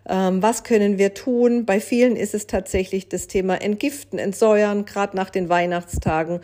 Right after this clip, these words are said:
um mit einem ganz neuen körperlichen Status zu starten. Ähm,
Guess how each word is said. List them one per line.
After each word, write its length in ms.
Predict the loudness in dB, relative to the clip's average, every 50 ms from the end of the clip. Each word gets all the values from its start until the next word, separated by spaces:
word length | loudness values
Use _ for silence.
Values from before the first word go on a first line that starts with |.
| -12 -18 -20 -20 -8 -2
um 160 | 2 4 6
mit 140 | 6 4 4
einem 120 | 0 2
ganz 320 | 4 4 4 4 2 0
neuen 240 | 0 2 2 0 0
körperlichen 540 | 0 0 2 2 2 2 0 -2 -2 -4 -6
Status 600 | -6 -2 -2 0 0 0 -2 -4 -6 -6 -8 -12
zu 140 | -14 -12 -12
starten. 640 | -8 0 2 4 4 4 2 0 -4 -4 -2 -4 -6 -10 -18 -20 -20 -20 -20 -20 -20 -20 -10 -2 2
Ähm, 460 | 2 4 4 4 4 2 2 0